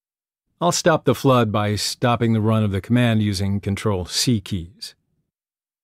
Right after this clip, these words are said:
As you see, in less than a minute, we sent more than a million sin packets to the victim server. No packets received because we randomized the source I P addresses of the packets. That means the responses were sent to different I P addresses.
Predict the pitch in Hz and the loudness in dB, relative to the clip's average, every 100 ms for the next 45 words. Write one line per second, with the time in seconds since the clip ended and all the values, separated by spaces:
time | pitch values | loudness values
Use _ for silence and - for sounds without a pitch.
0 | _ _ _ _ 117 113 117 - 180 170 | _ _ _ _ -2 0 0 2 6 6
1 | 156 131 120 135 - 156 160 170 143 - | 6 4 2 2 2 2 4 4 2 -2
2 | _ - 147 151 - 143 139 135 135 123 | _ -4 0 2 2 -2 0 0 0 0
3 | 117 110 123 143 147 147 147 - 143 117 | 2 4 4 2 2 0 -2 -2 -2 0
4 | 110 95 98 98 - 113 113 123 120 110 | -2 -4 -6 -8 -6 -2 -2 -2 0 0
5 | - 90 65 - _ _ _ _ _ _ | 0 -4 -6 -16 _ _ _ _ _ _
6 | _ _ _ 95 117 135 147 151 123 120 | _ _ _ -2 0 2 2 0 -2 -2
7 | - 202 165 127 131 131 127 117 120 113 | 0 4 2 2 0 0 0 0 0 0
8 | 117 131 175 185 185 170 170 - 160 - | 2 2 2 0 0 0 -2 -2 -2 0
9 | 190 170 135 117 175 190 113 101 92 117 | 0 0 -2 -2 -2 0 0 -2 -4 -6
10 | 110 - 113 156 165 - - _ _ _ | -8 -10 -4 -4 -4 -8 -20 _ _ _
11 | - 180 180 143 120 113 - 160 165 135 | -2 2 4 4 2 0 0 0 0 0
12 | 107 107 - 190 147 120 110 143 - 135 | 0 -2 0 0 0 -4 0 0 2 0
13 | 127 117 180 131 85 55 - _ | 0 0 0 -2 -6 -10 -18 _